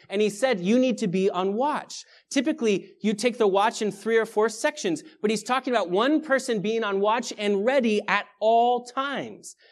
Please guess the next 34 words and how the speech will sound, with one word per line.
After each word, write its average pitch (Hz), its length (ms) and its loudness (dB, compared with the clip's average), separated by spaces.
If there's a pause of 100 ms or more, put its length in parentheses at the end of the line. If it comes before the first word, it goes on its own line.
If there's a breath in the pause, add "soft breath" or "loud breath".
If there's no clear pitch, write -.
(220 soft breath)
And 220 120 -2
now 269 140 0
it's 262 120 -2
completely 302 580 0
unlikely 285 460 2
that 175 140 -2
the 196 80 -4
master 240 340 0
of 220 80 0
the 220 80 -2
house 240 260 -2
would 233 140 -6
come 240 220 -2
back 240 240 -2
in 208 80 -4
the 196 80 -2
dead 226 200 0
of 202 140 -4
night 233 240 -6 (220 loud breath)
because 220 180 0
there's 214 160 2
no 240 220 4
electricity, 254 580 0
there's 185 220 2
no 233 140 2
streetlights, 208 560 -4
and 202 60 -4
there's 185 140 -2
robbers 247 400 0
and 240 160 0
bandits 233 400 -2
on 226 180 -6
the 233 80 -4
road. 226 320 0